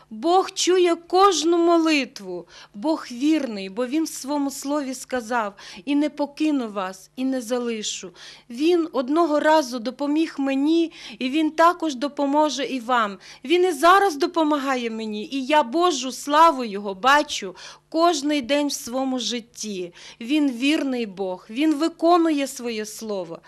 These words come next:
Повірте і довіртесь Йому, бо Він любить вас. Я дякую Богу, що Він дав мені мою церкву.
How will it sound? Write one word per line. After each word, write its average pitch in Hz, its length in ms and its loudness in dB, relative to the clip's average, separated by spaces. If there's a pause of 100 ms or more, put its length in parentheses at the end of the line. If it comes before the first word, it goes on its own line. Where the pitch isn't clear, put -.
(320)
Повірте 302 760 0
і 254 100 -6
довіртесь 254 720 -2
Йому, 202 440 -8
бо 247 200 -4
Він 294 360 0 (240)
любить 214 640 -2
вас. 170 500 -10 (800)
Я 247 200 2
дякую 285 500 4
Богу, 220 580 0 (360)
що - 220 -4
Він 262 200 0
дав 294 240 4
мені 233 340 -2
мою 226 340 -4
церкву. 208 720 -8